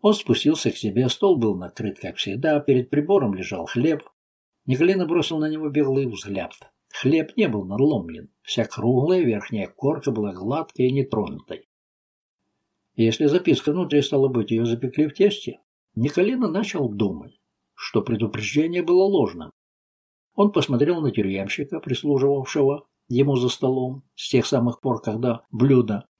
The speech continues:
начали становиться всё изысканнее. Теперь юноша надеялся, что он даст ему знак, побуждающий разломать хлеб. Но тюремщик оставался беспристрастным.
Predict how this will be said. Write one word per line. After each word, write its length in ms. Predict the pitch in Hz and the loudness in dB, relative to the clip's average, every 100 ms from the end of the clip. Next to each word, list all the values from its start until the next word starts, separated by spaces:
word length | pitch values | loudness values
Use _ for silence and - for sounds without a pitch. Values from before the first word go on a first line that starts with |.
| _ | _
начали 420 | 113 120 - 117 | 0 2 0 -4
становиться 600 | 113 113 117 117 107 - | -4 -2 2 2 0 -2
всё 280 | 113 131 120 | -2 2 4
изысканнее. 760 | 113 113 104 - 101 101 95 _ _ _ _ _ _ _ _ | 4 0 -4 -6 -6 -8 -8 _ _ _ _ _ _ _ _
Теперь 320 | - 107 107 104 | -2 0 2 2
юноша 400 | 101 104 - 104 | 0 -2 -4 -4
надеялся, 600 | 110 143 277 254 - - | 0 2 2 -2 -6 -8
что 200 | - 104 | -6 -4
он 160 | - | -4
даст 260 | 95 98 - | -4 -6 -4
ему 200 | 104 104 | -2 -2
знак, 440 | 120 202 196 - _ - | -2 -4 -4 -10 _ -4
побуждающий 680 | 107 117 135 117 98 - | 0 0 2 0 0 -4
разломать 500 | 104 107 123 117 95 | -4 -2 0 0 -4
хлеб. 280 | - 92 - _ _ _ _ _ _ _ _ _ | -8 -12 -12 _ _ _ _ _ _ _ _ _
Но 140 | - 208 | 0 2
тюремщик 480 | 196 180 160 151 127 | 6 4 4 0 -2
оставался 520 | - 117 123 117 110 | 0 2 2 0 -2
беспристрастным. 1000 | 107 - - 101 - - - - - - | -4 -4 -6 -6 -8 -10 -10 -14 -20 -20